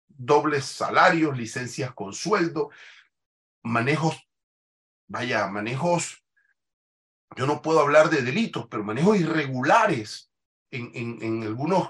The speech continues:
en algunas, algunos municipios que hoy han, eh, son investigados, eh, satélites de, de,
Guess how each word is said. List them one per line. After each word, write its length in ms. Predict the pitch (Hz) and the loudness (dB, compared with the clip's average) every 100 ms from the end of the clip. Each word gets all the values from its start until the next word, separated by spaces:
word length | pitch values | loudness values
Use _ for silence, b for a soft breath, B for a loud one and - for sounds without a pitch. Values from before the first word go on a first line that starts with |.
| - | -6
en 180 | 107 107 | -10 -6
algunas, 420 | 104 120 160 185 - 113 110 | -4 -4 -2 -2 -6 -14 -12
algunos 300 | 104 113 170 | -10 -4 -2
municipios 880 | 156 131 113 233 214 - 208 - - _ _ _ _ _ _ _ _ _ _ _ _ _ _ _ _ | -2 -4 -4 -4 -4 -6 -12 -12 -20 _ _ _ _ _ _ _ _ _ _ _ _ _ _ _ _
que 160 | - 123 | -8 -4
hoy 380 | 123 - 339 330 | 2 4 4 2
han, 260 | 135 143 - 113 90 | -2 -4 -4 -6 -4
eh, 160 | 110 101 | -6 -4
son 240 | - 151 | -4 -2
investigados, 1080 | 180 151 131 - 123 180 147 - - - _ _ _ _ _ _ _ _ _ _ | -2 -2 -4 -6 2 4 4 0 -8 -16 _ _ _ _ _ _ _ _ _ _
eh, 420 | 110 101 95 95 | -10 -10 -10 -12
satélites 1000 | - - 127 - 247 247 151 - 110 - | -4 4 4 6 4 4 0 -6 -10 -10
de, 260 | 110 113 110 | -6 -4 -4
de, 480 | 107 104 95 87 | -4 -6 -8 -12